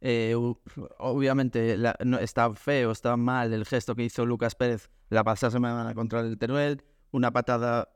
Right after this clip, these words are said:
pero bueno, eh, completamente inofensiva, el gesto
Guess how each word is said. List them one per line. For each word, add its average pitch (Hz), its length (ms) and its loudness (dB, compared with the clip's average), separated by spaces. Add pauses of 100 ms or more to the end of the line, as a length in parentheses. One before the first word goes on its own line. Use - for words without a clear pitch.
(240)
pero 101 220 -2
bueno, 113 300 0 (100)
eh, 95 480 -4 (300)
completamente 131 640 0
inofensiva, 151 880 0 (240)
el 107 120 -6
gesto 127 580 -2